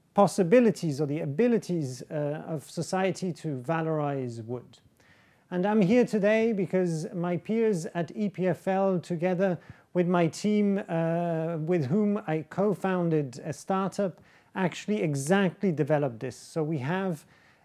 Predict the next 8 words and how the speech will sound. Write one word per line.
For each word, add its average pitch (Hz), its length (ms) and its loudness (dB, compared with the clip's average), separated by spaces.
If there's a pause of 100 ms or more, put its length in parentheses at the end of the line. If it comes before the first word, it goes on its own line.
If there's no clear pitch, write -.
a 160 80 -4
chemistry 226 640 0
now 165 420 -4
that 170 220 -4
is 165 220 -2
able 196 340 0
to - 120 -6
prevent, 170 880 -2